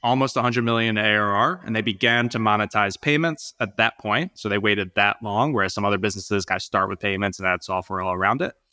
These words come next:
And they did that with the launch of their own payment processing solution, so that techs could collect credit cards and checks in the field or over the phone.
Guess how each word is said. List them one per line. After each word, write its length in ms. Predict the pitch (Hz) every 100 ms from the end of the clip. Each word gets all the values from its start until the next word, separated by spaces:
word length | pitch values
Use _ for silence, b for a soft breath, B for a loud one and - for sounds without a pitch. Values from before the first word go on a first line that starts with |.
| _ _ _
And 220 | 110 107 107
they 80 |
did 140 | 120 127
that 160 | 117
with 100 | 120
the 80 | 113
launch 280 | 107 110 107
of 60 | 98
their 140 | 104
own 120 | 101
payment 280 | 110 101 92
processing 500 | 104 98 95 101 95
solution, 400 | - 92 92 95
so 120 | 107
that 160 | 101 -
techs 360 | 139 123 -
could 200 | - 104
collect 240 | - 107 -
credit 240 | 113 104
cards 360 | - 101 101 95
and 80 | 95
checks 300 | 101 - 92
in 60 |
the 80 | 85
field 520 | - 117 107 104 98
or 260 | 87 82 82 _ _ 117
over 180 | 98
the 80 | 90
phone. 360 | - 98 139